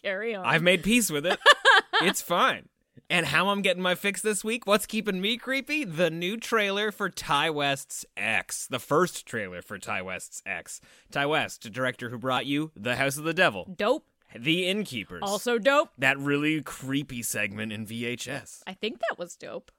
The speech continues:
Speaker 1: I don't remember it.
Speaker 2: That's the one where the hun-, they're on the honeymoon, or they're on their, like, second honeymoon.
Speaker 1: That was pretty spook.
Speaker 2: It was a pretty spooky one. P S, the directors of the new Scream movie have the best segment of V H S, the first V H S, the Halloween night teddy bear cam.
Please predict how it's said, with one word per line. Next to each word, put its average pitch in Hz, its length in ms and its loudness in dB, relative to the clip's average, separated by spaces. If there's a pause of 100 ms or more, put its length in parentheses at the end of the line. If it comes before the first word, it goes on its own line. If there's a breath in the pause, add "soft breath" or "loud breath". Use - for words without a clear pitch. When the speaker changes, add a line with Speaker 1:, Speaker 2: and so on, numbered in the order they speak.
(320)
Speaker 1:
I 202 40 -8
don't 208 120 -10
remember 151 300 -16
it. - 180 -20
Speaker 2:
That's 104 180 -12
the 123 60 -8
one 113 120 -6
where 104 100 -6
the 92 60 -8
hun-, 110 180 -10
they're 104 160 -8
on 101 80 -6
the 95 80 -8
honeymoon, 117 580 -6
or 110 60 -8
they're 104 140 -6
on 101 80 -10
their, 98 80 -10
like, 90 180 -10
second - 380 -8
honeymoon. 117 340 -6
Speaker 1:
That 622 180 -2
was - 80 -8
pretty 233 180 -6
spook. 180 300 -14
Speaker 2:
It - 80 -12
was 196 140 -10
a - 20 -14
pretty 104 200 -12
spooky 98 340 -12
one. 92 200 -10
P 127 220 -4
S, 131 220 -4
the - 100 -10
directors 117 440 -6
of 110 80 -8
the 107 80 -6
new 120 120 -4
Scream 143 300 -6
movie 120 440 -6
have 101 300 -4
the 160 200 0
best 123 320 0
segment 101 440 -6
of 101 180 -8
V 98 200 -6
H 98 240 -6
S, 107 400 -8
the 123 100 -4
first 113 340 -6
V 107 180 -6
H 98 180 -8
S, 110 180 -6
the 120 120 -10
Halloween 127 500 -2
night 127 340 -4
teddy 127 300 -2
bear 143 300 0
cam. 156 420 -4